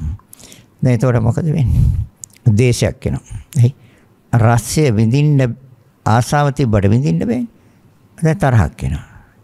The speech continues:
ආ, වින්දන ලෝභයක් එනවා. අජීවා සම්පස්සජා චේතනා. අන්න ජීවා සම්පස්සජා චේතනා. එතකොට කුසල පැත්තටත් හැරෙනවා, අකුසල පැත්තටත්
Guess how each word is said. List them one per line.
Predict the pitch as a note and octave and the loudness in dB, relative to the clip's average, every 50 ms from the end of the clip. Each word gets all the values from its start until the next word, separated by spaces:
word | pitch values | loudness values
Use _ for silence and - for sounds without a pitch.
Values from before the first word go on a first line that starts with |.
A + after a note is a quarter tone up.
| _ _ _ _ - | _ _ _ _ -2
ආ, | F#2 F#2 - - - - - - _ _ - G#2+ | -2 -2 -2 -4 -10 -20 -20 -20 _ _ -2 0
වින්දන | G#2+ B2+ C3 D3+ D#3 F3+ F#3+ G#3 A#3 C4+ - - - _ - | 2 4 4 4 2 2 0 0 0 -2 -4 -10 -20 _ -4
ලෝභයක් | D#3+ D#3+ D3+ B2 F2 E2 C2+ B1+ - _ - | -2 0 0 0 0 -2 -4 -6 -10 _ -6
එනවා. | E2+ E2+ F2 - - _ _ _ _ _ _ _ _ _ _ _ _ _ - | -2 -2 -2 -2 -4 _ _ _ _ _ _ _ _ _ _ _ _ _ -2
අජීවා | - A2+ G#2 G2+ C#3+ D#3 D#3+ F3+ F3+ F3 | 0 2 2 2 2 0 2 2 0 0
සම්පස්සජා | - F#3+ F#3 F3 F3 F#3 F3 G3 G3 G3+ F#3+ | 0 -2 -2 0 -2 -2 -2 -2 -2 -2 -2
චේතනා. | F3+ - G3 D#3 - - - - - - - - - - - - - - - _ _ _ _ _ _ _ _ _ - - - _ - | 0 0 0 0 0 0 -2 -2 -4 -8 -10 -14 -14 -14 -16 -16 -20 -20 -20 _ _ _ _ _ _ _ _ _ -16 -16 -16 _ 0
අන්න | A2 A2+ A2+ A2 G#2+ - - - - _ _ - - A#2 G#2+ G2 | 4 4 6 4 4 2 -2 -14 -20 _ _ -4 0 2 2 4
ජීවා | B2 C#3+ D#3 D#3+ D#3+ D#3 C#3+ A#2+ G#2 | 4 2 2 2 2 2 2 2 2
සම්පස්සජා | - A2 G2+ F#2+ - G2+ F#2+ - F#2 F2 F#2+ F2+ F2 | 2 0 0 0 0 -2 -4 -4 -2 -2 0 0 0
චේතනා. | E2+ - G#2+ G2+ G2 D3+ - G#2+ G2+ G#2 G#2 | 0 0 0 2 2 0 0 0 2 2 2
එතකොට | F#2+ - A2+ G2+ A#2 B2 - _ - - _ _ _ _ _ _ _ _ _ _ _ - | 2 0 0 0 0 -2 -4 _ -18 -20 _ _ _ _ _ _ _ _ _ _ _ -2
කුසල | C3 - - F3+ F3 - | -2 0 2 0 0 0
පැත්තටත් | - - F#2+ - - - _ - G2+ - F#2+ F2 - - - A2+ | 0 -2 -2 -2 -6 -14 _ -4 0 0 0 0 -2 0 0 2
හැරෙනවා, | A2+ A2+ A2+ A2+ A#2 A#2 A#2 A#2 A#2 B2 C3 - _ _ _ _ _ _ - | 4 4 4 4 4 4 4 4 2 2 0 -2 _ _ _ _ _ _ -6
අකුසල | B2 - C3+ - D3 B2+ A#2+ | -4 -4 -2 -4 -2 -2 0
පැත්තටත් | - - - - F#2+ - A2+ B2 A#2+ D3 | -2 -2 -2 -2 -2 -2 -2 -4 -4 -8